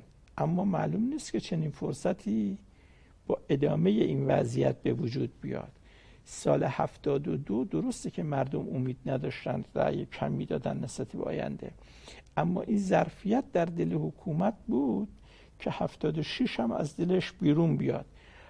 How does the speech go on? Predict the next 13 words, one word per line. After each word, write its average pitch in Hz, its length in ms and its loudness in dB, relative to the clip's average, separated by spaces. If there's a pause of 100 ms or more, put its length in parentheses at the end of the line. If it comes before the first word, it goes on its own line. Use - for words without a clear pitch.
(100)
اما 247 300 0 (120)
سوال - 320 -2
سر 240 200 -2
اینه 254 200 2
که - 120 -4
آیا 208 140 2
ما 254 120 2
همچی 170 380 -2
ظرفیتی 156 640 0
داریم 190 340 0
برای - 220 0
آینده؟ 170 720 0 (300)
خب - 160 -6